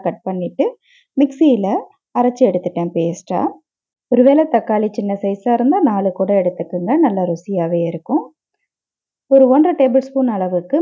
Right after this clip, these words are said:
மல்லித்தூள் சேர்த்துக்கிறேன். ஒரு டேபிள் ஸ்பூன் அளவுக்கு மிளகாத்தூள் சேர்த்துக்கிறேன். இப்ப இது எல்லாத்தையும் வெங்காயத்தோட நல்லா வதக்கி விட்டுக்கலாம். ஒரே ஒரு நிமிஷத்துக்கு எண்ணெயில நல்லா வதக்கின பிறகு இப்ப நம்ம அரைச்சு வச்சிருக்கிற தக்காளி விழுது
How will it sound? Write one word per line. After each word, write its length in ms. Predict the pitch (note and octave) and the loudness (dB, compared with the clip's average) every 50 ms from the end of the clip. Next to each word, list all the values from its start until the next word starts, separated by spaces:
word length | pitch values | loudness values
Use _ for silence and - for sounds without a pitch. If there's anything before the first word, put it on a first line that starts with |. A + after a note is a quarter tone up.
| E4 B3 | 2 0
மல்லித்தூள் 440 | G#3+ G3+ G3 F#3 - G3 G3 G3+ - - | 0 -2 -4 -6 -4 -6 -6 -6 -4 -4
சேர்த்துக்கிறேன். 560 | F3+ D#3+ - - - - - E3 G3+ D4 F4+ D4+ B3+ | -6 -6 -4 -8 -10 -8 -6 -4 -2 0 2 2 4
ஒரு 140 | B3 B3+ B3 B3+ | 4 4 2 0
டேபிள் 260 | A#3+ G#3+ G3+ G#3 G3+ - | -2 -2 -4 -6 -10 -10
ஸ்பூன் 240 | _ G3+ G3+ G3+ F#3+ F3+ | _ -10 -8 -6 -6 -4
அளவுக்கு 400 | E3+ F3 E3+ E3+ D#3+ - _ D4 F#4+ G4+ D#4 | -4 -4 -4 -4 -8 -6 _ -4 0 2 2
மிளகாத்தூள் 560 | A3+ G#3 G3+ F3 G#3 G#3 G#3 - A3+ A3+ A3+ - | 0 0 -2 -2 -4 -4 -2 -2 -4 -4 -2 -2
சேர்த்துக்கிறேன். 540 | F3+ E3 - - D#3+ - D#3+ E3+ B3 - - _ _ _ _ _ _ _ _ _ | -4 -4 -4 -10 -10 -6 -4 -4 -4 -4 -6 _ _ _ _ _ _ _ _ _
இப்ப 100 | B3+ B3 D4 C4+ | -2 0 2 2
இது 100 | B3 A#3 G3+ F#3 | 4 2 0 0
எல்லாத்தையும் 500 | F#3 F#3 F3 F3+ F3 F3+ F#3+ C4+ E4+ D4+ | 0 -2 -2 -2 -4 -2 0 2 2 2
வெங்காயத்தோட 640 | G#3 G3 F3+ F#3 F#3 F3+ F3 F3+ F3+ E3 D#3 F3 B3+ D#4+ D#4 | 0 0 -2 -2 -2 -2 -2 -4 -6 -4 -2 -2 0 0 0
நல்லா 200 | B3+ F#3+ F#3 F#3 F3+ E3+ | 0 0 -2 -4 -4 -4
வதக்கி 320 | D#3+ D#3 D#3+ D#3 E3+ E3 E3 | -4 -6 -6 -6 -6 -6 -6
விட்டுக்கலாம். 500 | D#3 - D3+ D3 - D3+ D#3 E3+ A#3 E4 - - _ _ _ _ _ _ _ _ _ _ _ _ _ _ _ - | -6 -8 -10 -10 -8 -6 -4 -2 -2 -4 -4 -8 _ _ _ _ _ _ _ _ _ _ _ _ _ _ _ 2
ஒரே 140 | C4+ C#4 C#4 C4+ A#3 G#3 | 4 6 6 6 4 4
ஒரு 120 | G3 G3 F#3 F#3 | -2 -4 -4 -6
நிமிஷத்துக்கு 540 | F#3 G3 G3 - G#3+ G3 - F3 F3 - C#4 C#4 B3+ A3 | -6 -6 -6 -6 -8 -6 -6 -6 -4 -2 0 0 0 -2
எண்ணெயில 400 | G#3 G#3 G#3 G#3 G3 G3+ A#3+ C4 A#3 | -2 -4 -6 -4 -2 0 0 0 0
நல்லா 180 | G3 F#3+ G3+ G3+ G3 | 0 -2 -4 -2 -2
வதக்கின 400 | F3+ E3+ F3+ F3+ G3+ A3 A3 G#3+ G#3 F#3+ | -2 -2 -2 -4 -4 -4 -4 -4 -4 -4
பிறகு 300 | F3 E3 D#3+ E3 F3 F3+ C4 G4 F#4 | -4 -2 -2 -4 -2 0 0 0 0
இப்ப 180 | - - G#3 G3+ | 0 -2 -4 -4
நம்ம 220 | F#3+ F#3 F#3+ G3 | -2 -2 -2 0
அரைச்சு 260 | G3+ D4 E4+ F4 F#4+ E4 B3+ | 0 0 -2 -2 -2 -2 -2
வச்சிருக்கிற 460 | G#3+ - - F#3+ F3+ E3+ - F#3 F3+ A3 F#4+ - - _ _ _ _ _ _ _ _ _ _ _ _ _ _ | -2 -2 -6 -8 -8 -6 -6 -4 -2 -2 -2 -4 -8 _ _ _ _ _ _ _ _ _ _ _ _ _ _
தக்காளி 320 | B3 B3 B3+ D4+ D#4+ E4 D#4 B3 | -4 0 2 4 4 4 4 2
விழுது 260 | A3+ G#3 F#3+ F3+ F3+ | 2 0 0 -2 -4